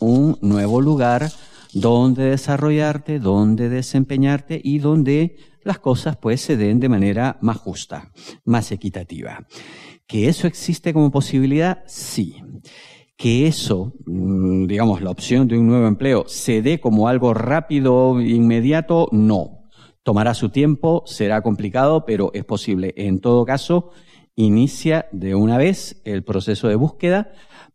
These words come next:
para que lo puedas llevar a efecto mientras tienes empleo, ¿no? Porque lo contrario sería más desesperante, más angustiante,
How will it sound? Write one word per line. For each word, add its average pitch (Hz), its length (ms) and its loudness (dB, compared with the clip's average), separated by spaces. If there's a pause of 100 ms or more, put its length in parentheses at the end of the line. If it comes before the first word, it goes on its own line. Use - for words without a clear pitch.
para 185 380 0
que 147 260 -2
lo 147 220 0
puedas 113 340 0
llevar 110 320 0
a 127 40 0
efecto 127 520 -2
mientras 101 540 -2
tienes 95 340 -4
empleo, 110 460 0
¿no? 131 120 0
Porque 127 560 0
lo 101 200 0
contrario 117 440 0
sería 110 480 0
más 117 380 0
desesperante, 127 880 -2 (300)
más 117 280 0
angustiante, 131 1080 -2